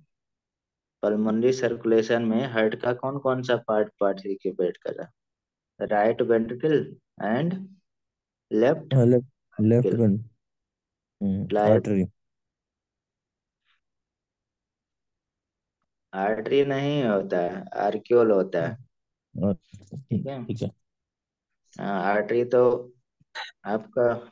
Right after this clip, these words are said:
Speaker 1: पूरा वायर हो गया।
Speaker 2: हाँ, वही हो गया।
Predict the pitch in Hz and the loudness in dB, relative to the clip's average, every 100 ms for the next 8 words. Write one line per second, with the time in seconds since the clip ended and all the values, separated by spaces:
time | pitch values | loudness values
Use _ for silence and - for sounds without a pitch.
0 | - 110 117 117 117 - - 104 107 120 | 0 2 4 2 0 -12 -4 0 4 4
1 | 113 98 87 82 85 - 127 113 113 123 | 4 2 0 -2 -8 -12 -12 -10 -2 2
2 | 107 98 95 98 101 104 95 87 90 | 2 2 2 2 2 2 2 -2 -4